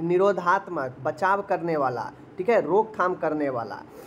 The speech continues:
उपचारात्मक, curative, उपचार करने वाला, स्वास्थ्यवर्धक, promotive मतलब स्वास्थ्य को promote करने वाला, आगे बढ़ाने वाला, उत्तम करने वाला सेवाओं का एकीकरण है। अगर आपको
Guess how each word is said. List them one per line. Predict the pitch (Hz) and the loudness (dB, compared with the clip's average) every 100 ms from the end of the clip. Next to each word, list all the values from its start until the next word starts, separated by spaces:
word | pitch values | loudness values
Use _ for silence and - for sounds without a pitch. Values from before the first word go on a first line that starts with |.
| - - | -20 0
उपचारात्मक, | 214 214 - 226 214 214 196 143 - | 0 0 0 4 4 2 -2 -4 -2
curative, | 208 214 220 220 165 135 - | -2 4 4 4 -2 -2 -6
उपचार | 170 170 196 208 220 | -8 -2 2 2 2
करने | 220 190 180 | -2 0 0
वाला, | 160 127 113 - - - - | 0 -2 -4 -12 -16 -20 -20
स्वास्थ्यवर्धक, | - 185 196 226 214 196 180 156 135 | -2 2 2 2 0 0 0 -2 -4
promotive | 180 208 214 208 202 156 | 0 2 4 2 2 0
मतलब | 147 156 170 | 0 0 -4
स्वास्थ्य | 170 180 196 202 - | 2 2 4 0 -2
को | 202 | 0
promote | 208 202 180 202 240 | 2 2 2 4 2
करने | - 190 185 175 | 2 2 4 4
वाला, | 156 139 | 4 2
आगे | 117 - 147 180 233 | -2 -4 -2 2 2
बढ़ाने | 208 190 180 185 | 4 0 0 2
वाला, | 175 151 131 117 | 2 2 0 -2
उत्तम | 170 175 240 226 | -6 0 0 2
करने | 202 185 180 | 0 2 2
वाला | 165 147 127 104 - - - | 4 2 0 -4 -12 -20 -2
सेवाओं | 175 170 165 196 196 | 2 4 4 4 2
का | 175 165 175 147 | 2 2 0 -2
एकीकरण | 147 165 156 139 117 107 | -4 -4 -4 -4 -6 -8
है। | 110 - - - - | -14 -18 -20 -8 -2
अगर | 185 202 | 2 4
आपको | 190 190 - 202 208 | 4 2 0 2 2